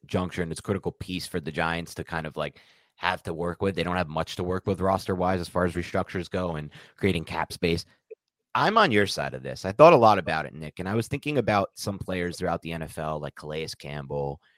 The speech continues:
and other players I've noticed that have been in that Calais Campbell mode and mold. And I don't think Leonard Williams is quite Calais Campbell, who's six-foot-eight, but he's, he's a similar type presence to me. And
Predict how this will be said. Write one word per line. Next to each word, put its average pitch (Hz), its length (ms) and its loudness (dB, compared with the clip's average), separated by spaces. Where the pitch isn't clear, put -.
and 82 420 -4
other 127 180 0
players 113 340 0
I've 90 140 0
noticed 90 320 -4
that 87 120 -2
have 76 100 -6
been 85 140 -4
in 82 80 -8
that 78 140 -8
Calais 80 300 -4
Campbell 76 300 -6
mode 73 380 -2
and 78 200 -10
mold. 87 360 2
And 87 80 -2
I 104 100 4
don't 131 220 6
think 120 240 -4
Leonard 110 220 4
Williams 95 300 2
is 80 80 -10
quite 90 400 -4
Calais 87 340 -4
Campbell, 82 320 -4
who's 76 160 -4
six-foot-eight, 82 540 -6
but 85 120 -8
he's, 123 300 -4
he's 123 220 0
a 107 180 4
similar 139 520 4
type - 300 0
presence 82 460 -6
to 78 80 -14
me. 73 320 -8
And 107 260 0